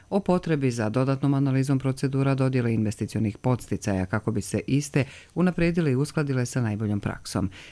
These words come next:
Spisak investicionih podsticaja bit će objavljen na sajtu Ministarstva za ekonomske odnose i regionalnu saradnju. Vlada Republike Srpske utvrdila je predlog rješenja o dodjeli koncesije za eksploataciju uglja na ležištu Ugljevik Istok dva, opština Ugljevik,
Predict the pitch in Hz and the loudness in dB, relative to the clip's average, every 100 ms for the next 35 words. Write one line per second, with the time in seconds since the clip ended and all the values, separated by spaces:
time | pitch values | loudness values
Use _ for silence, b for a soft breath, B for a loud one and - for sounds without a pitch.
0 | B - 143 135 123 127 117 - 113 104 | B -2 0 0 0 0 0 -2 -4 -2
1 | 87 - 131 139 - 156 156 127 135 131 | -4 -2 -2 -2 -4 -2 0 0 0 0
2 | 120 127 117 107 110 - 120 123 117 104 | 0 0 2 0 -2 0 0 0 0 0
3 | - 113 - 120 113 104 110 110 - - | 0 -2 -2 -2 -2 -2 0 0 -2 -2
4 | 101 127 139 143 123 110 104 104 107 104 | 0 2 0 2 0 0 0 0 0 -4
5 | - 117 82 - 104 B B B B - | 0 -2 -2 -6 -6 B B B B 0
6 | 131 131 127 127 120 131 131 165 - 160 | 2 4 2 0 -2 -2 -2 -4 -2 -2
7 | 151 156 151 147 131 135 135 127 123 - | 0 0 0 0 0 0 2 0 0 2
8 | 131 135 110 110 113 110 - 113 110 131 | 2 2 2 2 2 0 0 0 0 0
9 | - 139 123 110 - 110 107 110 107 - | 0 0 0 -2 -4 -4 -2 -2 -2 -2
10 | 107 135 156 139 B B - 185 170 151 | 0 2 4 2 B B -2 2 2 2
11 | 151 143 135 - 131 - - 160 120 110 | 2 0 -2 0 0 0 -2 0 2 2
12 | 117 - 107 - 110 120 127 110 110 - | 0 -2 -6 -4 -4 0 0 0 -4 -4
13 | 104 117 117 117 131 117 | -4 -4 2 4 4 2